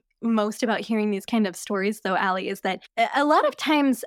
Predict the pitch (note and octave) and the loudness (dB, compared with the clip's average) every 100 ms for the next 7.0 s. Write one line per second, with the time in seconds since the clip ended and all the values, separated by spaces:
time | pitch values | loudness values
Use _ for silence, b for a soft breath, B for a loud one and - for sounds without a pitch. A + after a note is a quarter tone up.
0 | - A#3 - C#4 C#4+ C4 A3+ A3 G#3 - | 0 0 0 2 2 2 0 0 -2 0
1 | C#4+ D#4+ A3 A3+ G#3+ - - - G#3 - | 4 4 2 0 -2 -4 -6 -2 -2 -2
2 | A#3 A3 A3+ G3+ G3 - - G3 G3+ F#3+ | -6 -2 0 0 -2 -8 -12 -2 2 2
3 | - - - - _ _ - G3+ C4+ C#4 | -2 -14 -20 -20 _ _ -6 -2 0 2
4 | D#4+ F#4 G#4 _ B B B F#3+ G#3+ C#4 | 2 2 -2 _ B B B -8 0 2
5 | - G3+ A3+ F#3+ A3+ B3+ C#4 A3+ G#3+ G#3+ | 2 0 0 2 4 4 4 0 0 0
6 | G#3 A3 G#3 G3+ A3 G3+ G3+ A3 G#3+ | 0 0 0 2 2 2 2 2 2